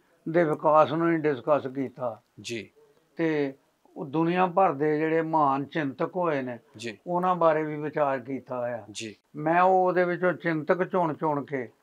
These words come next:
Speaker 2: ਹੂੰ।
Speaker 1: ਇੱਕ ਨਵੀਂ ਕਿਤਾਬ ਦੀ ਸੰਪਾਦਨਾ ਕਰ ਰਿਹਾ।
Speaker 2: ਜੀ।
Speaker 1: ਉਹ, ਮ, ਜਿਹੜਾ ਮੇਰਾ, ਅਹ, ਹੈਗਾ ਨਾ, ਉਹ type ਕਰਨ ਵਾਲਾ ਮੁੰਡਾ,
Speaker 2: ਹਾਂਜੀ।
Speaker 1: ਉਹ ਕਹਿੰਦਾ ਵੀ ਇਹ ਤੇ ਐਮ ਏ ਦੇ level ਦੇ,
Speaker 2: ਵਾਹ।
Speaker 1: ਐਮ ਏ ਦੇ students ਦੇ ਬੜੀ ਕੰਮ
Speaker 2: ਹੂੰ।
Speaker 1: ਆਉਣੀ ਆ।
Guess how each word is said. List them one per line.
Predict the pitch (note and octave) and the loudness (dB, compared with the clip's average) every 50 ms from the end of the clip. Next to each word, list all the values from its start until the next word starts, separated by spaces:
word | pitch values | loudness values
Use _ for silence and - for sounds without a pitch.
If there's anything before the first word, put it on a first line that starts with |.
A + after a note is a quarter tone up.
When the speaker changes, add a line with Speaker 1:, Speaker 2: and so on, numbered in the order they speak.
| _ _ _ _ - | _ _ _ _ -16
Speaker 2:
ਹੂੰ। | B2 B2 C3 C3 C3 G#3+ | -14 -14 -12 -10 -8 -4
Speaker 1:
ਇੱਕ | G3+ F3+ E3 - | -4 -2 -2 -2
ਨਵੀਂ | E3+ D#3+ D#3+ D3+ D3+ D#3+ E3 D3 | -4 -4 -2 -2 -2 -4 -4 -6
ਕਿਤਾਬ | E3 C#3+ D#3+ D3+ D3+ C#3+ C#3 | -6 -4 0 0 0 0 0
ਦੀ | C#3 D3+ C#3+ | -4 -6 -6
ਸੰਪਾਦਨਾ | C3+ - D#3 C#3+ A#2+ D3+ D3+ C#3+ C3+ B2 C3 C3 C3 C3 A2+ | -6 -6 -8 -6 -2 -2 -2 -2 -2 -4 -6 -8 -8 -8 -8
ਕਰ | C#3+ C#3 C3 A#2 | -8 -8 -8 -8
ਰਿਹਾ। | A#2 A#2+ A2+ A2 A#2 - _ _ _ _ _ - A#2 | -8 -12 -12 -14 -16 -20 _ _ _ _ _ -20 -14
Speaker 2:
ਜੀ। | G#2 A#2+ A#2+ G#2+ - _ _ _ _ _ _ _ _ - | -10 -10 -10 -10 -10 _ _ _ _ _ _ _ _ -4
Speaker 1:
ਉਹ, | A3 F3+ F3 F3 E3 D3+ D3+ E3 _ _ _ _ _ _ _ _ _ - | -2 0 0 0 0 -2 -4 -6 _ _ _ _ _ _ _ _ _ -14
ਮ, | D#3+ D#3 D3+ D3 D3 C#3+ | -10 -10 -8 -8 -8 -6
ਜਿਹੜਾ | C3+ D3 D#3+ D#3+ E3 E3 E3 D#3 | -2 -2 0 2 2 2 2 2
ਮੇਰਾ, | D3+ D3+ D3 D3 D3 D3 C#3+ | 0 0 0 2 4 4 4
ਅਹ, | C3+ C3+ - - - - - D#3 D3+ D3 C#3+ D3 C3+ | 2 -2 -14 -20 -20 -16 -12 -8 -4 -2 0 0 0
ਹੈਗਾ | B2 C#3+ D3 C3 C3 C#3 C#3+ | 2 2 2 2 2 0 0
ਨਾ, | C#3+ D#3 D#3 D3+ D3 C#3+ C#3+ C3+ C3 B2+ B2+ A#2+ - _ _ _ _ _ _ _ _ _ _ - | 0 2 2 2 0 0 -2 -2 -4 -6 -8 -10 -14 _ _ _ _ _ _ _ _ _ _ -14
ਉਹ | D#3 | -12
type | C3+ - E3+ D#3 D3 C#3+ C3 B2 | -4 0 2 4 4 4 0 -2
ਕਰਨ | D#3 D#3 C#3+ B2+ C3 | -2 -2 -2 0 -2
ਵਾਲਾ | C#3 C3+ C3 C3 C3 | -2 -2 0 0 -2
ਮੁੰਡਾ, | C3 B2+ B2 A#2+ A2+ A2+ | -2 -4 -4 -4 -2 -2
Speaker 2:
ਹਾਂਜੀ। | C3+ B2+ - - - _ _ _ _ _ _ _ _ _ _ _ _ _ _ _ _ _ _ - | -2 -2 -4 -6 -18 _ _ _ _ _ _ _ _ _ _ _ _ _ _ _ _ _ _ -4
Speaker 1:
ਉਹ | F3 E3 E3 | -2 -2 -2
ਕਹਿੰਦਾ | C#3+ E3 D#3+ D#3+ D#3 D#3 D3+ D#3 | -2 -2 -4 -2 0 0 0 0
ਵੀ | D#3+ F3+ F3+ F3 E3+ | 0 -2 -2 -2 -2
ਇਹ | E3 | -2
ਤੇ | D#3+ F3 | -2 -4
ਐਮ | F#3 F3+ E3 D3+ D#3 D3 C#3+ | -4 -2 0 0 0 0 -2
ਏ | D3+ D3 | -2 -2
ਦੇ | D3 D#3 | -2 -2
level | D3 D3+ D3 C#3+ C#3+ C#3+ C#3 | 0 0 0 0 -2 -4 -6
ਦੇ, | C3 C#3+ C3+ - _ _ _ - A#2+ | -6 -10 -12 -12 _ _ _ -8 -6
Speaker 2:
ਵਾਹ। | A2 G#2 - | -4 -4 -2
Speaker 1:
ਐਮ | D3+ D3+ D3+ D3 D3 | -2 -2 -2 -2 -2
ਏ | D3+ D3+ | -4 -4
ਦੇ | C#3+ D#3 D3 | -4 -4 -6
students | A#2+ A2 C#3 D3 C#3 C3 C3+ C3+ C3 B2+ C3 | -6 -8 -8 -8 -8 -6 -6 -6 -8 -8 -8
ਦੇ | C#3 | -8
ਬੜੀ | C3 B2 C3 C3+ C3+ | -6 -6 -6 -8 -8
ਕੰਮ | C3+ C3 C3+ C3+ B2 B2 | -8 -6 -6 -6 -4 -4
Speaker 2:
ਹੂੰ। | |
Speaker 1:
ਆਉਣੀ | B2+ B2 A#2+ A#2 A#2+ A#2+ | -6 -6 -6 -6 -8 -10
ਆ। | A2+ A2 | -10 -12